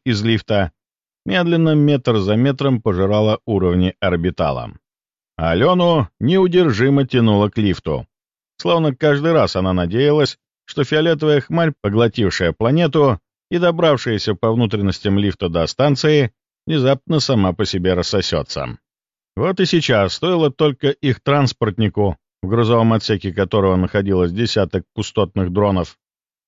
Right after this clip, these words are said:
покинуть ангар, как Алена повела корабль в сторону лифта. Длинная пуповина,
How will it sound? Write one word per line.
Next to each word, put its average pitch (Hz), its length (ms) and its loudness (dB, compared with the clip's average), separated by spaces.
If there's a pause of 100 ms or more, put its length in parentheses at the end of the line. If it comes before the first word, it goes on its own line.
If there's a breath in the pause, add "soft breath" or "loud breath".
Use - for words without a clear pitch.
(140)
покинуть 101 460 -2
ангар, 101 480 0 (500)
как 175 260 -2
Алена 135 320 2
повела 104 380 2
корабль 117 460 0
в 104 60 -4
сторону 95 380 0
лифта. 71 480 -6 (600)
Длинная 170 960 2 (100)
пуповина, 143 800 0